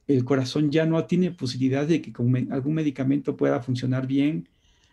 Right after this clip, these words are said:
Entonces, esos son los extremos en los que ya ves que ya, ya está acá, ya no hay forma de ayudarlo.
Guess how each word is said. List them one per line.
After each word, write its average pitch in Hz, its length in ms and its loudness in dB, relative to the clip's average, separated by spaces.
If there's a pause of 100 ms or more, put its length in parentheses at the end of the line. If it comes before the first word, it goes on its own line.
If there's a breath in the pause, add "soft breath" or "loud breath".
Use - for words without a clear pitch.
(160)
Entonces, 151 420 0
esos 160 320 4
son 160 140 0
los 160 160 0
extremos 147 420 -2
en 143 160 2
los 131 160 -2
que 139 100 0
ya 139 140 2
ves 156 220 0
que 139 100 0
ya, 139 300 2
ya 147 100 -4
está 156 140 -4
acá, - 260 -4
ya 160 140 4
no 208 80 8
hay 196 260 2
forma 180 300 4
de 143 280 2 (100)
ayudarlo. 165 460 2